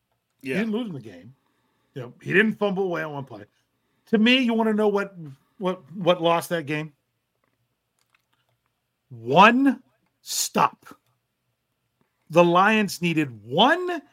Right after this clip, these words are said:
Speaker 2: defensive stop in the entire second half.
Speaker 1: And couldn't come up with it.
Speaker 2: And couldn't come up with it.
Speaker 1: Yep.
Speaker 2: What, what happened? Field goal,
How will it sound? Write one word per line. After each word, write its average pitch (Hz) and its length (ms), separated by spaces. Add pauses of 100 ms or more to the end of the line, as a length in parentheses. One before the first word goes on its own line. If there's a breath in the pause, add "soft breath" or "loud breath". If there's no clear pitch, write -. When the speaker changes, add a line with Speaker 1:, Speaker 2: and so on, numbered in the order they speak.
(280 soft breath)
Speaker 2:
defensive 302 680
stop 185 540
in 165 100
the 170 100
entire 226 560
second 254 440
half. 156 600 (2750)
Speaker 1:
And 127 160
couldn't 147 240
come 123 180
up 92 160
with 90 140
it. - 60
Speaker 2:
And 143 160
couldn't 143 220
come 139 160
up - 140
with 90 120
it. - 100 (560)
Speaker 1:
Yep. 104 260 (1000)
Speaker 2:
What, 196 320 (320)
what 165 220
happened? 226 460 (1500 soft breath)
Field 285 320
goal, 277 460